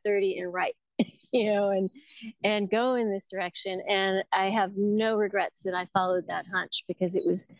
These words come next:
it was really leading me to my best and true path. Um, but it was really hard. It was really hard. And I learned well on the Camino that if you trust your hunches, even if it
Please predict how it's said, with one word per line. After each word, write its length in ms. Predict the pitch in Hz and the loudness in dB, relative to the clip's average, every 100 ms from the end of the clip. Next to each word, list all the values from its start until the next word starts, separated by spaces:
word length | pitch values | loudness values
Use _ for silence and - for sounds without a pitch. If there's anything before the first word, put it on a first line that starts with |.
| _ - - _ - | _ -20 -20 _ 0
it 160 | 214 196 | 2 4
was 200 | 196 196 | 2 2
really 460 | 202 202 190 180 | 2 2 2 2
leading 320 | 180 214 208 196 | 2 2 2 0
me 140 | 180 - | -2 -2
to 60 | |
my 280 | 190 180 170 - | 0 0 -2 -2
best 360 | 196 190 - 185 | 0 0 -4 -8
and 100 | 185 | -6
true 220 | - 185 | 0 0
path. 360 | - 185 156 214 _ _ _ _ _ _ _ | 2 0 0 -6 _ _ _ _ _ _ _
Um, 360 | 175 175 170 185 _ - | -2 0 -2 -6 _ 0
but 180 | 190 185 | 2 2
it 100 | 170 | 0
was 200 | 180 185 | 0 0
really 260 | 185 185 | 2 2
hard. 340 | 190 175 165 _ _ _ - | 0 0 -2 _ _ _ -8
It 60 | 185 | -4
was 200 | 180 180 | -2 -2
really 240 | 180 175 180 | 0 0 0
hard. 280 | 165 151 - 208 _ - | 0 -2 -4 -20 _ -2
And 360 | 196 202 196 - _ _ _ _ _ - | 0 2 0 -4 _ _ _ _ _ 0
I 140 | 214 | 2
learned 440 | 214 233 233 226 202 | 2 2 2 0 0
well 300 | 220 247 233 | 0 2 0
on 180 | 202 | -2
the 100 | 196 | -4
Camino 600 | - 208 208 208 196 185 | -6 -2 0 2 2 0
that 220 | 180 196 - | 0 0 2
if 260 | 233 262 - 226 | 0 0 -4 -2
you 240 | 214 202 | 0 0
trust 480 | - 208 208 - 196 | 0 -2 -2 -6 -2
your 140 | 190 | 0
hunches, 640 | 202 185 - - 175 - - _ - - _ _ _ _ _ 240 | 0 -2 -2 -6 -8 -14 -18 _ -20 -20 _ _ _ _ _ 0
even 340 | 269 294 277 | 2 0 0
if 140 | 262 | 0
it 100 | 240 | -2